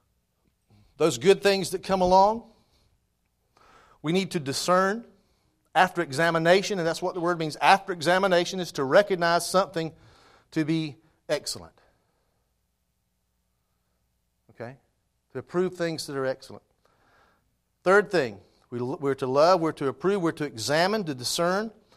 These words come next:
we're to be sincere and without offense. Did y'all know we worked through the whole of last year talking about beware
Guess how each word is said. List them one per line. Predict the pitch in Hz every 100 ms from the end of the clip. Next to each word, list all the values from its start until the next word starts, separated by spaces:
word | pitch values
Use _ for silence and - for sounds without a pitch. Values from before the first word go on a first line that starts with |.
| - _ -
we're | 156
to | 156
be | 170
sincere | 160 - 185 180 - 196
and | 180
without | 165 185 180
offense. | 165 - 127 107 - - _ _ _ _ _ _ _ _ _ _ _ _ _ _ _ _ _ _ _ _ _ _ _ _
Did | - 131
y'all | 240
know | 220
we | 208
worked | 214 208 -
through | 190
the | 147
whole | - - 208 202 156 127
of | 113
last | 123 120 - -
year | 101 78 - _ _ _ _ _ _ _ _ _ _ _ _ _
talking | 151 147 147
about | 139 127 120 - _ _ _ _ _ _ _ _ _ _ _ _ _
beware | 117 139 117 135 143 147 147